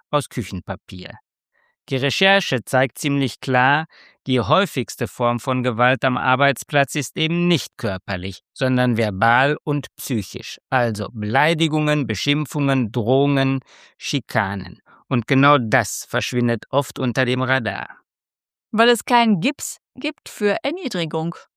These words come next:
Speaker 1: Exakt. Und weil viele klassische Statistiken nur den Ausschnitt zeigen, der meldepflichtig wird. Also oft erst dann,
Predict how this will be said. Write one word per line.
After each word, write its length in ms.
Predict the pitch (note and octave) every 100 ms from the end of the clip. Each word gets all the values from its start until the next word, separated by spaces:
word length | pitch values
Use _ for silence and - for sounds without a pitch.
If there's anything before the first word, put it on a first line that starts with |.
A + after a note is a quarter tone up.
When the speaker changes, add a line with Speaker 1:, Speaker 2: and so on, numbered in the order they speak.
| -
Speaker 1:
Exakt. 580 | D3 - A2+ - _ - - -
Und 160 | - C3
weil 180 | C3+ B2
viele 500 | E3 F#3+ G3+ G3 G3+ _ _
klassische 680 | - D3 D#3+ F#3 E3+ E3+ D#3+ -
Statistiken 1000 | - C3+ - - C#3+ - D#3+ D#3 E3 D3+
nur 200 | F3 F#3
den 420 | A#2+ A2+ F3 F3+ -
Ausschnitt 520 | A2+ G#2+ - C3 A#2+
zeigen, 560 | - B2+ C3 C3+ C#3+ D#3+
der 100 | D3+
meldepflichtig 840 | E3+ G3+ C#3+ G#2 - G#2 - - - -
wird. 260 | F#2 -
Also 280 | C#3 C3 -
oft 240 | D3+ -
erst 260 | - A#2+ - -
dann, 340 | B2+ E3